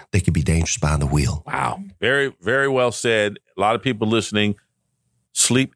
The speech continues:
Speaker 2: apnea really needs to be higher up your list of checklist
Speaker 1: Mm-hmm.
Speaker 2: things that you need to deal with. And the good folks at Nason Care, they can take care of you in that area of sleep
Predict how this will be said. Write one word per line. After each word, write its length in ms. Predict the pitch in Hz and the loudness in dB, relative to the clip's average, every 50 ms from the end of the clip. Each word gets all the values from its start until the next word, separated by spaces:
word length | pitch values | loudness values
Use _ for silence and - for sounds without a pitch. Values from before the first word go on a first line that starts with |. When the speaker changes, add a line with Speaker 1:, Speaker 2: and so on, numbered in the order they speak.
| _ - | _ -4
Speaker 2:
apnea 760 | 113 113 120 117 - - 107 101 98 95 90 87 90 85 - _ _ _ _ - | 0 0 0 0 -2 -4 -2 0 0 2 2 2 0 -2 -4 _ _ _ _ -10
really 400 | 98 95 95 107 113 113 113 110 | -6 -2 0 0 0 0 0 0
needs 240 | 101 101 98 90 - | 0 0 -2 -2 -2
to 80 | - 87 | -2 -2
be 180 | 80 87 80 78 | 0 0 -2 -2
higher 580 | - - - 95 95 98 95 95 95 95 - - | -4 -6 -4 -2 0 0 0 0 0 0 0 -2
up 180 | 90 - - _ | -2 -4 -4 _
your 280 | - 85 82 82 82 82 | -2 -2 0 0 0 0
list 460 | 85 92 101 107 98 - - - - | -2 0 0 0 0 -2 -2 -2 -2
of 200 | 78 78 65 - | -2 -2 -2 -6
checklist 1400 | - - - 127 101 - - _ _ - _ _ _ _ _ - 95 117 131 107 - - - - - - - _ _ _ _ _ - | -8 -4 -2 0 0 -2 -4 _ _ -20 _ _ _ _ _ -4 -2 0 0 0 -2 -2 -6 -6 -6 -8 -10 _ _ _ _ _ -4
Speaker 1:
Mm-hmm. 80 | 85 85 | -2 2
Speaker 2:
things 520 | 85 120 110 87 78 92 101 101 - - - | 2 2 2 2 0 0 -2 -2 -4 -8 -6
that 260 | - 90 78 - - | -4 -4 -4 -2 -2
you 60 | 98 98 | 0 0
need 180 | 95 90 82 | 0 0 0
to 120 | 80 82 73 | -2 -2 -2
deal 300 | 73 92 101 110 110 92 | -2 -2 -2 0 0 0
with. 200 | 80 85 82 - _ _ _ _ _ - | 0 -2 -4 -4 _ _ _ _ _ -6
And 160 | - 85 80 80 | -4 -2 -2 -2
the 60 | 76 | -2
good 280 | 78 95 107 104 - - _ _ - | -2 -2 -2 -2 -4 -12 _ _ -4
folks 280 | 104 104 98 - - | -2 -2 -2 -2 -2
at 100 | 80 82 78 | -2 -2 0
Nason 440 | 78 92 101 104 - - 92 85 | -2 -2 -2 -2 -2 0 -2 -2
Care, 680 | 80 - - - 127 147 147 113 90 78 78 82 - _ _ _ _ _ _ - _ _ _ _ _ - | -4 -6 -6 -4 -2 0 0 0 0 0 -2 -2 -4 _ _ _ _ _ _ -20 _ _ _ _ _ -2
they 120 | 90 92 | -2 -2
can 360 | 82 - 101 98 104 110 101 - | -2 -2 -2 -2 -2 -2 -4 -4
take 260 | - - 95 101 107 - _ _ | -2 0 0 0 -2 -6 _ _
care 340 | - 180 208 254 277 269 240 | -4 -2 0 2 2 2 0
of 120 | 185 127 117 | -2 -2 -2
you 220 | 117 113 104 101 | -2 -2 0 0
in 100 | 101 95 | 0 0
that 180 | 92 95 98 - | 0 -2 -2 -2
area 360 | - 98 95 92 98 107 110 78 | -2 -2 0 0 0 0 0 0
of 140 | 117 131 | 0 -2
sleep 360 | - - - 78 85 104 - | -4 -6 -4 -4 -2 -4 -4